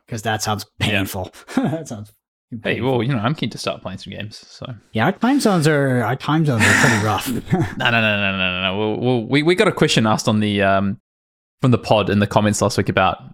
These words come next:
Speaker 2: now, Brent, someone said they were very, uh,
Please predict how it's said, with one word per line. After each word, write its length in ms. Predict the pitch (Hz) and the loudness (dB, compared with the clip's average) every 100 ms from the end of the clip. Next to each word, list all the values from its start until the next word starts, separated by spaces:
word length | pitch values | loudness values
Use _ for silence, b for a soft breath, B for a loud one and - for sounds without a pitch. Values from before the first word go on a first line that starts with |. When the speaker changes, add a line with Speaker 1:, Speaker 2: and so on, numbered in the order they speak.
| - | -12
Speaker 2:
now, 280 | - 110 110 | -2 0 2
Brent, 280 | 101 123 113 | 2 2 2
someone 220 | 160 151 | 2 2
said 260 | 143 135 95 | 4 2 2
they 100 | 113 | 2
were 120 | 110 | 4
very, 640 | 101 127 117 110 104 104 104 - - - | 2 2 4 4 2 0 -4 -16 -20 -14
uh, 540 | - 101 98 98 98 | -8 -2 0 0 -4